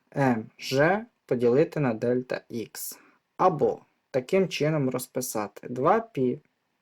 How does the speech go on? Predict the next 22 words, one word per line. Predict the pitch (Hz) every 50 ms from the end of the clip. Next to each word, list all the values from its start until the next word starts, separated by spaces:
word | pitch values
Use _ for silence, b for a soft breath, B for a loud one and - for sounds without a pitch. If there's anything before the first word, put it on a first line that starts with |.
| _ _ _ _
підкореневий | - 151 156 151 - - 156 143 143 135 127 120 113 107 110 110 113 117
вираз, | 127 127 123 131 180 220 247 247 - - _ _ _ _ _
таки | - 190 190 185 - 190 175
маса | 156 135 131 131 139 160 226 226 - - 208 208 - _ _
поділити | - 156 147 147 151 147 147 143 127 120 - 123 117
на | 113 110 110
маса | 110 113 120 117 107 - - - - -
помножити | - - - 120 120 123 123 - - - - 117
на | 113 107
прискорення | - - - 120 - - - 120 117 117 123 123 123
вільного | 135 139 143 151 170
падіння, | - 214 208 214 247 247 240 240 247 b b b b b b b b -
поділити | - 135 123 127 123 131 180 208 208 - 165
на | 139 120
дельта | 107 104 120 135 151 151 151 - 151
X. | - - - 123 120 117 - - - - - - _ _ _ _ -
Дорівнює | - 156 208 233 220 208 170 151 143 131 127 117
звідси | 110 113 110 107 - - - - - 117 _ _ _ _ _ _ b b b b b b b b b b
два | 131 131 135 151 165 160 214 - - - - _ _ -
пі, | - 123 123 143 190 233 247 - _ _ _ _ _
підкореневий | - 147 147 - - - 147 143 143 139 139 135 123 117 113 110 117 113 - - _ -
вираз, | 131 123 123 120 120 135 185 220 220 - - -